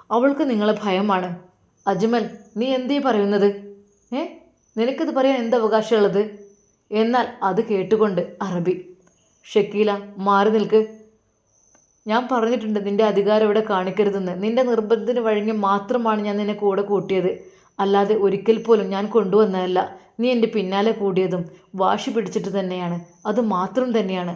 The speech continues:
അല്ലേ?" "അതെ, എനിക്കറിയണമായിരുന്നു ഇവിടെ എന്താ നടക്കുന്നു എന്നുള്ളത്." "ഹും, എന്തായാലും വേണ്ടില്ല. അവൾ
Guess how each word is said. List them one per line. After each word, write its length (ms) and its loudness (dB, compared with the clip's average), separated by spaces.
അല്ലേ?" 240 2
"അതെ, 260 4
എനിക്കറിയണമായിരുന്നു 960 0
ഇവിടെ 220 0
എന്താ 200 0
നടക്കുന്നു 460 -2
എന്നുള്ളത്." 380 -2
"ഹും, 160 -4
എന്തായാലും 520 4
വേണ്ടില്ല. 400 4
അവൾ 320 4